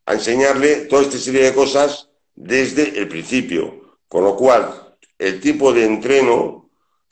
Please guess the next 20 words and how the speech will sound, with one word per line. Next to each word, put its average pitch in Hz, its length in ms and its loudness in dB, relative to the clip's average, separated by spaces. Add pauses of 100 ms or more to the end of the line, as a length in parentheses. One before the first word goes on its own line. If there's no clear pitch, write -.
a - 140 0
un 120 140 0
jugador, 117 880 0 (540)
no 117 240 -2
estoy 139 180 0
hablando 131 440 2
de 127 80 2
un 117 100 -2
jugador 123 240 2
de 120 60 -12
una 120 140 0
escuela 120 680 -2 (440)
normal, 120 920 0 (440)
porque 104 220 -2
lo, 101 200 0
me 87 640 -8
lo - 80 2
va 117 100 2
a 117 40 2
matar, 123 540 0